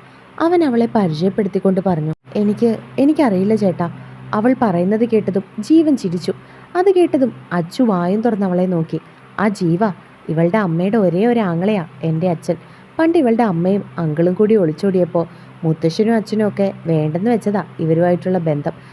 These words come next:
പക്ഷെ ഇവളുടെ ചേച്ചി അനുശ്രീ മരിച്ചെന്നറിഞ്ഞപ്പോൾ മുത്തശ്ശിക്ക് സഹിക്കാൻ പറ്റിയില്ല. അച്ഛനും ദേഷ്യവും വാശിയൊക്കെ ഉപേക്ഷിച്ചു. അങ്ങനെ എൻ്റെ ഈ പെങ്ങളുട്ടിയെ ഞങ്ങൾക്ക് കിട്ടി." അവൻ അവളുടെ തോളിൽ കൈയിട്ടുകൊണ്ട് പറഞ്ഞതും അവൾ അവനെ നോക്കി ചിരിച്ചു. നന്ദു ജീവനെ നോക്കി.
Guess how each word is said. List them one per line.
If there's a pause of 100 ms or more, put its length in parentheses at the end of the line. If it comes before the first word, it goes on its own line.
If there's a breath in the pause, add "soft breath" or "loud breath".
(160 loud breath)
പക്ഷെ
ഇവളുടെ
ചേച്ചി
അനുശ്രീ
മരിച്ചെന്നറിഞ്ഞപ്പോൾ (400 loud breath)
മുത്തശ്ശിക്ക് (200)
സഹിക്കാൻ
പറ്റിയില്ല. (180)
അച്ഛനും (220)
ദേഷ്യവും
വാശിയൊക്കെ
ഉപേക്ഷിച്ചു. (460 loud breath)
അങ്ങനെ (240)
എൻ്റെ
ഈ
പെങ്ങളുട്ടിയെ
ഞങ്ങൾക്ക്
കിട്ടി." (480 loud breath)
അവൻ
അവളുടെ
തോളിൽ
കൈയിട്ടുകൊണ്ട്
പറഞ്ഞതും (160)
അവൾ
അവനെ
നോക്കി
ചിരിച്ചു. (440 loud breath)
നന്ദു
ജീവനെ
നോക്കി.